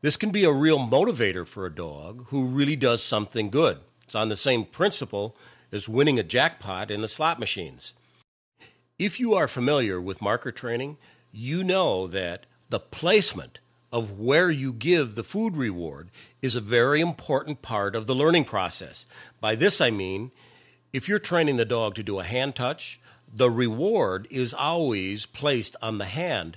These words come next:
that your dog touches with his nose. When trainers have a lower drive dog, simply making the dog move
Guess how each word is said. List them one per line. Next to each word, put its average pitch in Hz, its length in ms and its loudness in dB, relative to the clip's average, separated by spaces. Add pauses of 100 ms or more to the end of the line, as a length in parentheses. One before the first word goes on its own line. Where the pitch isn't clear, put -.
(140)
that 73 140 -8
your 127 120 -4
dog 104 340 -4
touches 92 440 -8
with 92 120 -6
his 87 160 -10
nose. 113 500 -4 (680)
When 127 200 2
trainers 151 500 -2
have 131 200 0
a 107 80 0
lower 131 440 0
drive 117 400 0
dog, 151 380 -2 (640)
simply 156 520 2
making 135 560 2
the 104 100 -6
dog 131 440 0
move 117 640 0